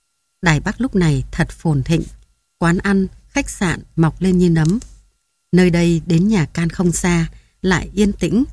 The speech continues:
sạch sẽ, nên chàng thường chọn nơi này để tiếp đãi bạn bè.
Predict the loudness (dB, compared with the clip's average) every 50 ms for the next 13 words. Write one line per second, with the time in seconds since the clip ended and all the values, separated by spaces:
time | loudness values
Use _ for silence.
0 | -10 -12 -6 -2 0 0 0 0 -2 -2 -2 -2 -2 -2 -4 -6 -6 -10 -18 -20
1 | _ _ 0 2 4 4 4 4 2 0 0 0 0 0 -2 -2 -4 -4 -4 -4
2 | -4 -4 -2 -2 0 0 0 0 0 0 0 -2 -4 -6 -4 -2 0 0 0 -2
3 | -4 -6 -6 -6 -6 -6 -6 -6 -6 -6 -4 -2 -2 0 0 0 -2